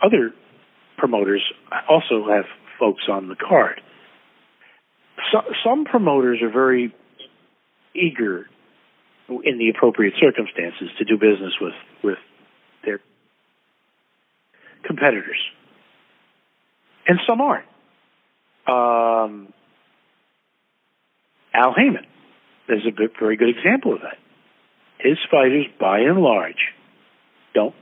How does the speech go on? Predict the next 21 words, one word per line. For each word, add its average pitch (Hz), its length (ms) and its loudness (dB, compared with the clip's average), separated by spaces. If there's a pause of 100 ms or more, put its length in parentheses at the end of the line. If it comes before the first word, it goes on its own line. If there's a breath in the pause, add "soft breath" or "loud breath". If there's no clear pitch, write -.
(340)
fight 98 240 -4
outside 98 480 -6
the 110 60 -6
P - 180 -8
B 101 160 -4 (140)
C 113 400 0 (120)
umbrella. 147 400 0 (1900)
Um, 101 840 -2 (4000)
in 135 160 0
terms 175 400 0
of 123 80 0 (140)
forming 127 340 0
a 110 80 -2
league, 120 560 2 (1040)
well, 107 240 0
let's 139 160 2 (100)
talk 165 180 2
about 131 160 2
the 127 60 -16
Promoters 127 380 0
Association. - 760 -6